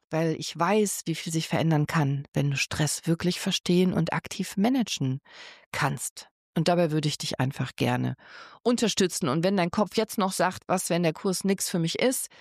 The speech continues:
dann bekommst du von mir noch eine bedingungslose Geld-Zurück-Garantie. Das bedeutet, wenn du merkst, „Bäh, nee, Cordelia, der Kurs passt nicht.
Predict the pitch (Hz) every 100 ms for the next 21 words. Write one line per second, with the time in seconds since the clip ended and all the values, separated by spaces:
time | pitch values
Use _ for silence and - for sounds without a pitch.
0 | - - 175 175 175 147 - 175 - 165
1 | 160 156 165 165 - 156 147 151 175 170
2 | - 160 151 147 165 165 160 208 _ _
3 | 190 185 175 - 180 156 - - 208 226
4 | 247 202 175 170 175 302 226 214 214 -
5 | 165 160 170 160 147 139 - 139 143 143
6 | 135 - 156 131 - 107 - 127 127